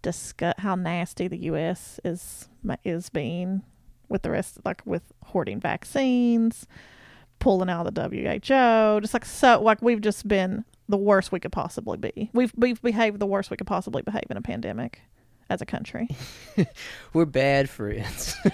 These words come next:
Speaker 1: Oh my God. Just, just, uh, just, it's just horrifying. It's like,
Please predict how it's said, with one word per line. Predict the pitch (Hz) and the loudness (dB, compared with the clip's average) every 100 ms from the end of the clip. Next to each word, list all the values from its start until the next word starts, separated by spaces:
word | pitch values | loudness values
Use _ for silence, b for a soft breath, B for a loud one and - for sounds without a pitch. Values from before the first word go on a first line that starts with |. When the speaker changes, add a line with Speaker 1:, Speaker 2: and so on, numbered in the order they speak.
| - 807 202 | 4 4 6
Speaker 1:
Oh | 254 254 208 | 8 8 8
my | 226 | 4
God. | - 160 - - - - | 2 0 2 2 0 4
Just, | 226 - - - 233 | 2 2 -6 -6 -2
just, | 226 - - - | -2 -2 -10 -14
uh, | - - - - | -14 -12 -14 -6
just, | 226 220 - - | -4 -4 -6 -2
it's | 233 - | -2 2
just | 233 - | 0 4
horrifying. | 311 370 - 202 | 4 4 4 4
It's | 190 - | 2 4
like, | 202 - | 2 0